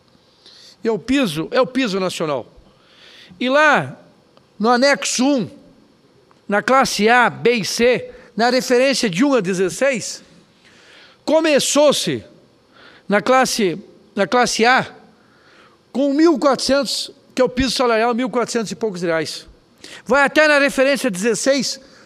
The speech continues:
com mil e oitocentos, quase mil e novecentos reais.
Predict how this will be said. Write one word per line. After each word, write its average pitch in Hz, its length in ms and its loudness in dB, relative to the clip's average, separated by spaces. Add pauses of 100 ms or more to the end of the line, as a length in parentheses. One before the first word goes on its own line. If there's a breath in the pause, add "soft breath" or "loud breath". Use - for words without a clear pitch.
(180 loud breath)
com 262 180 -2
mil 302 240 4
e 294 40 2
oitocentos, 262 760 -2 (160)
quase 254 360 -2
mil 247 180 0
e - 20 0
novecentos 220 440 -2
reais. 165 460 -2